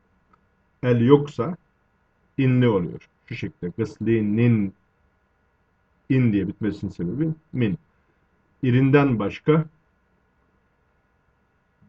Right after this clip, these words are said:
bir yiyecek yoktur. Le olumsuzluk anlamı katmakta. Ma, me, mı, mı gibi. Le yekuluhu onu yemez.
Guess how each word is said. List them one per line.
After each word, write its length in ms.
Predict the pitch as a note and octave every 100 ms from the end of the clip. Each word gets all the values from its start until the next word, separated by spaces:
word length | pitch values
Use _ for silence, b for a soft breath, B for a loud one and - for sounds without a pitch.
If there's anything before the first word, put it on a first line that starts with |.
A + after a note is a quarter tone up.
| G2+
bir 340 | B2+ A#2+ - _ _ _ _ _ _ _ _ _ _ -
yiyecek 580 | A2 B2+ F#2 C3 C#3+
yoktur. 500 | A#2+ A#2 - F2+ - _ _ _ _ _ _ _ _ _ _ _ -
Le 500 | A2+ B2 E3 F3 - _ _ _ _ _ _ _ _
olumsuzluk 800 | B2 C3 C3 - B2+ C#3 D3 - _ _ _ _ _ _ _ _ _ _ _ _
anlamı 340 | B2 A#2 A2
katmakta. 680 | - G2+ - F#2 - - C#3 G#2 _ -
Ma, 300 | A2+ A#2 G#2
me, 280 | F2 G2+ B2+
mı, 300 | A#2 A#2 A2+
mı 160 | A2+
gibi. 580 | A2+ F#2+ E2 C3 - A2+
Le 60 | B2
yekuluhu 960 | B2 A#2+ C3 - - C3+ A#2 C3+ E3+ - _ _ _ _ _ _ _ _ _ _ _ _
onu 220 | B2+ A#2+
yemez. 540 | C3+ A#2+ G2+ B2 D3